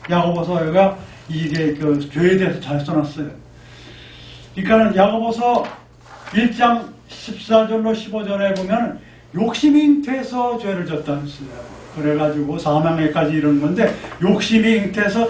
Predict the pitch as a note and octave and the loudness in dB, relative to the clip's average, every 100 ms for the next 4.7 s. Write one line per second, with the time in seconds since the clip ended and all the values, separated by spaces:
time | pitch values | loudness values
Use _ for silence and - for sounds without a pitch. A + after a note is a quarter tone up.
0 | - - A#3 C4 C#4 - G3 A3+ A3+ A#3 | -4 0 4 4 4 2 0 -2 -2 -4
1 | A3+ G3+ - G3+ F3+ E3+ E3 A3 A3+ D3+ | -4 -4 0 0 0 -6 -10 -10 -8 -6
2 | D3 C#3 C#3 - D3 D3+ - - - - | -6 -8 -12 -18 -18 -18 -20 -20 -20 -20
3 | - - - - - - - - F#3 D#3+ | -20 -20 -20 -20 -20 -20 -20 -16 -4 -4
4 | - F3 E3+ E3 - - | -2 -8 -10 -12 -14 -14